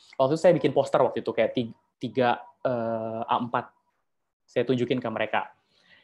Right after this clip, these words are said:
Dan mereka tertarik melihat program itu, tapi mereka bertanya, "Kemud-, memang kamu, eh, setelah lulus, kamu bekerja sebagai apa?"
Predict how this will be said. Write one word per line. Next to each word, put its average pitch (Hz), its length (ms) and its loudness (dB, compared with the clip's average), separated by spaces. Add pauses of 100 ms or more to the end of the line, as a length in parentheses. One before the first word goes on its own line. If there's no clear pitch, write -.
(220)
Dan 131 160 0
mereka 135 400 0 (160)
tertarik 185 400 2
melihat 139 240 0
program 120 320 0
itu, 123 240 -2
tapi 120 240 0
mereka 190 240 2
bertanya, 160 480 0
"Kemud-, 135 320 -4
memang 220 400 -2 (640)
kamu, 214 480 -2 (320)
eh, 127 800 -4 (160)
setelah 120 320 -2 (240)
lulus, 160 320 2
kamu 185 160 -4
bekerja 123 320 -6
sebagai 107 240 -6
apa?" 135 240 -6